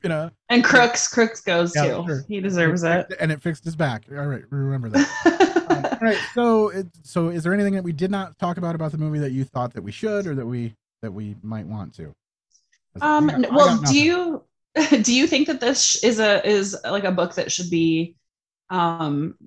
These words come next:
Speaker 2: that should be promoted in school or be, like, a, on the reading
Speaker 1: You know,
Speaker 2: list?
Speaker 1: I do think this is an easy way to broach some of these subjects. I know that these can probably be tough to explain to people in, like, a real life setting, and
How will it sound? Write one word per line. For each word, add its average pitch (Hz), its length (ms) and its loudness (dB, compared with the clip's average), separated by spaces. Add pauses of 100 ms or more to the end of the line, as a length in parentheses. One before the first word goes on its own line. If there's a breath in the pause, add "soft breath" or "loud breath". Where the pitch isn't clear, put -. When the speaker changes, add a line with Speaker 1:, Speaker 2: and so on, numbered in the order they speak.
Speaker 2:
that 180 200 -4
should 185 220 0
be 175 100 -2
promoted 165 540 2
in 156 160 0
school 165 480 -2
or 170 80 4
be, 170 100 4
like, 165 160 4
a, 160 220 -2
on 165 120 2
the 156 60 2
reading 156 300 2
Speaker 1:
You 170 80 8
know, 185 100 2
Speaker 2:
list? - 600 -8
Speaker 1:
I 190 60 -4
do 220 260 -8
think 262 260 -10
this 233 160 -8
is 202 160 -8
an 180 180 -4
easy 190 320 -8
way 180 220 -4
to 170 80 -4
broach 143 360 -4
some 151 120 -4
of 143 60 -2
these 120 160 -4
subjects. 160 520 -10
I 127 100 -8
know 147 160 0
that 160 100 -6
these 143 180 -6
can 123 160 -10
probably 156 300 -8
be 143 120 -6
tough 131 340 -6
to - 100 -10
explain 127 480 -6
to 139 60 -6
people 135 340 -8
in, 123 80 -6
like, 113 160 -8
a 107 40 -10
real 113 220 -6
life 107 220 -8
setting, 160 480 -4
and 107 140 -8